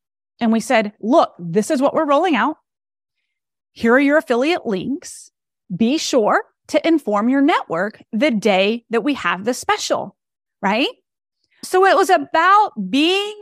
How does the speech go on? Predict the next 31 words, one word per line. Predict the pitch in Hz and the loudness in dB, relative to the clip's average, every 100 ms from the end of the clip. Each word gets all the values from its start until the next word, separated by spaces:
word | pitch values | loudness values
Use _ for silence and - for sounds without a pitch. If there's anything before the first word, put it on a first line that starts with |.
| - | -6
a | 277 | -4
strategic | 269 - 254 - - 302 311 - | -4 -8 -10 -10 -8 -8 -8 -14
C | - - 254 | -12 -6 -6
E | 254 220 - | -4 -6 -4
O | 175 196 180 220 _ _ _ _ _ - | 0 2 0 -2 _ _ _ _ _ 0
in | 285 262 - | 0 0 -4
executing | 277 - - - 226 196 160 190 220 _ _ - | -6 -6 -14 -8 -4 -2 -4 -8 -10 _ _ -4
an | 254 | 0
incredible | 247 - 226 214 202 - | 0 0 0 0 -2 -2
offer. | 180 170 - - 190 _ _ 208 | -4 -4 -10 -14 -18 _ _ -4
Okay. | 226 247 - _ _ _ _ _ | -2 -2 -4 _ _ _ _ _
Let | - 220 240 339 622 | -12 -4 2 2 0
me | 349 277 262 311 - - | 0 2 2 0 -2 -6
recap | 240 381 427 247 - - | -2 0 0 -2 -4 -6
for | 202 | -8
you. | 175 240 | -8 -6
So | - 381 | 0 2
the | 370 | 2
results, | 339 311 214 233 370 587 - - - _ _ | 0 -2 2 4 4 2 -4 -18 -20 _ _
we | 349 427 | -2 -2
closed | - - 381 453 427 453 | -2 2 4 4 2 2
out | 440 | 2
our | 381 | 2
Business | 320 370 370 | 2 0 0
Basics | 311 302 320 - | -2 -2 -4 -10
Accelerator | 285 - 320 269 202 208 | -6 0 2 2 2 -2
for | 214 | -4
next | 185 - - | -8 -10 -10
year. | - 190 _ _ - | -12 -12 _ _ -2
We're | 320 | 2
done. | 415 220 | 2 2